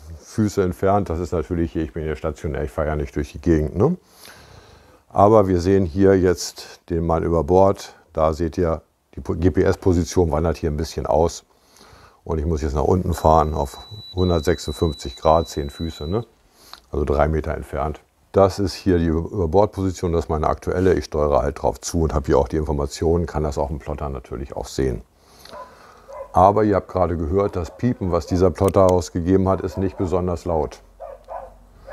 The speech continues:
Das ist ein leises Piepen. Wenn man direkt davor steht,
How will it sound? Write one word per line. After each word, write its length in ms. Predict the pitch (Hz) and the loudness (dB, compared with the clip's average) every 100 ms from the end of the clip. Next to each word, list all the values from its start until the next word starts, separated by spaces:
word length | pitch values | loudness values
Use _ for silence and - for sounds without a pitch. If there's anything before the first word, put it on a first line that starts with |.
| - - - | -14 -16 -2
Das 320 | 90 85 - | 0 2 -2
ist 420 | - 92 87 - | -2 0 0 -2
ein 300 | 87 90 87 | -2 0 2
leises 400 | 85 87 90 80 | 6 6 4 -2
Piepen. 500 | - 120 120 135 139 - - - - - - - - - | -4 -6 -4 -4 -6 -10 -18 -20 -20 -20 -20 -18 -16 -4
Wenn 100 | 95 | 0
man 160 | 95 90 | 2 2
direkt 260 | 87 95 92 | 2 2 0
davor 340 | 80 107 113 | 0 4 4
steht, 340 | 113 110 107 | 4 0 0